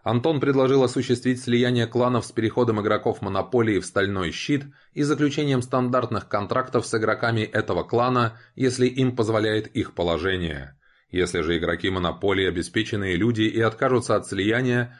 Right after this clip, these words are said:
предложить им продажу и аренду шахт на максимально выгодных для Легиона условиях. Тем более, что такое количество шахт самой Монополии вряд ли нужно. Судя из их названия,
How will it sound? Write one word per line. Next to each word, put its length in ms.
предложить 480
им 100
продажу 520
и 140
аренду 440
шахт 380
на 100
максимально 580
выгодных 560
для 160
Легиона 480
условиях. 720
Тем 180
более, 220
что 180
такое 300
количество 560
шахт 340
самой 300
Монополии 540
вряд 340
ли 100
нужно. 580
Судя 260
из 140
их 120
названия, 720